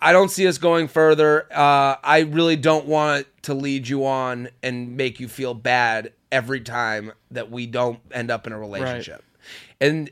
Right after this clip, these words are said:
Speaker 1: he, it is presumptuous, but that's okay. And,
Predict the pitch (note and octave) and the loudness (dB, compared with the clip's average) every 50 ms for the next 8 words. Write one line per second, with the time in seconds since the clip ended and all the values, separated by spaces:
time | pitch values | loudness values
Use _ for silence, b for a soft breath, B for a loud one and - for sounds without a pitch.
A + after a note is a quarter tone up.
0 | _ - D3 D3 D3 D#3 E3+ F3+ G3+ A3 F3+ D3 - - E3 D3+ C3 D3+ D3 B2+ | _ -16 -12 -6 -2 4 8 10 10 10 8 4 -2 -4 -2 0 2 2 2 2
1 | A#2 - D3 C#3 C3+ - - - D#3 F3 F3+ - G3 F#3+ - G3+ G#3 D3+ G2 - | 0 2 2 2 2 2 0 2 2 4 4 4 4 4 4 4 4 4 2 -2
2 | _ _ _ _ _ _ _ - D3 D#3 D#3 D#3 D3 | _ _ _ _ _ _ _ 0 2 2 2 2 0